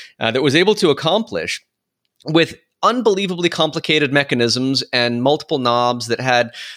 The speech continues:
the, these little sliding locks so that you could, uh, bend them so that they could fold in, and then you could take them out, and then you have to fumble with all of this and that for both of the knobs, and then you're there,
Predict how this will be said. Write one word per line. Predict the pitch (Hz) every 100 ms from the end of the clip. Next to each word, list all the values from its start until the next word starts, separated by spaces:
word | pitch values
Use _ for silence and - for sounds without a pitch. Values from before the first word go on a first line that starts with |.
| -
the, | 139 131
these | 127 127 117 -
little | 156 160 151
sliding | - - 139 143 143 143
locks | 117 127 135 139
so | -
that | 117 139
you |
could, | 139 123 104 -
uh, | 127 113
bend | 101 127 135
them | 139 135 131
so | 127 117
that | 104
they | 113
could | 107
fold | - 127 120 120
in, | 127 131
and | 123 113
then | 113 - - - -
you |
could | 113 -
take | 151 151
them | 139
out, | 135 139
and | 135
then | 117
you | 123
have | 127
to | 117
fumble | - 143 147
with | 131
all | 131 143 135
of | 120
this | 143 147 -
and | 120
that | 127 139 -
for |
both | 113 139 139
of |
the | 127
knobs, | 127 127 131 127
and | 117
then | 135
you're | 131
there, | 123 131 131